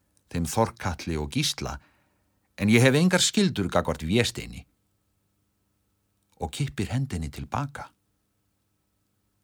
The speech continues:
„Það munum við þá fleiri gera,“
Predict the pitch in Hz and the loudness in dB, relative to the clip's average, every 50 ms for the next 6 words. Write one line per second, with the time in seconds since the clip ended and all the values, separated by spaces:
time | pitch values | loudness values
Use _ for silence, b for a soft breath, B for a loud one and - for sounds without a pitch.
0 | _ _ _ _ _ _ _ _ _ _ _ _ _ _ _ _ _ _ _ _ | _ _ _ _ _ _ _ _ _ _ _ _ _ _ _ _ _ _ _ _
1 | - 98 98 104 104 104 110 113 117 107 107 120 113 95 - - 98 90 - - | 2 4 6 6 6 6 6 6 6 8 8 6 6 4 2 2 0 0 2 2
2 | - 143 185 190 101 - - - 73 73 123 147 | 4 4 4 4 4 2 0 -4 -2 -2 -4 -4